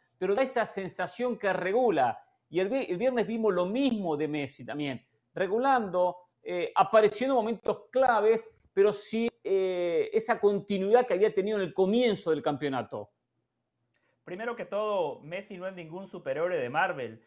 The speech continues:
Speaker 2: Messi en esta liga parece Thanos con todas las piedras infinitas. Se tiene que juntar todos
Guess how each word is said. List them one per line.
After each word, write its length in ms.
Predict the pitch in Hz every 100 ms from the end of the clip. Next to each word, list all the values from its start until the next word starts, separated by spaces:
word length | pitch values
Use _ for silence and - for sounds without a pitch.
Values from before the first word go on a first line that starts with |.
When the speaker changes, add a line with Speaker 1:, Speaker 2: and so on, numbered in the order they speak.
| _ _
Speaker 2:
Messi 340 | 151 208 214
en 100 | 175
esta 220 | 202 185
liga 340 | 165 180 202 185
parece 380 | 143 175 - 156
Thanos 480 | 175 196 214 220
con 240 | - 151 143
todas 180 | 180 175
las 140 | 147
piedras 360 | 175 185 180 -
infinitas. 680 | 131 131 208 214 120 - - _
Se 180 | - 156
tiene 280 | 233 262
que 120 | 254 240
juntar 640 | 226 220 226 226 208 - _
todos 760 | - 330 349 277 185 139 -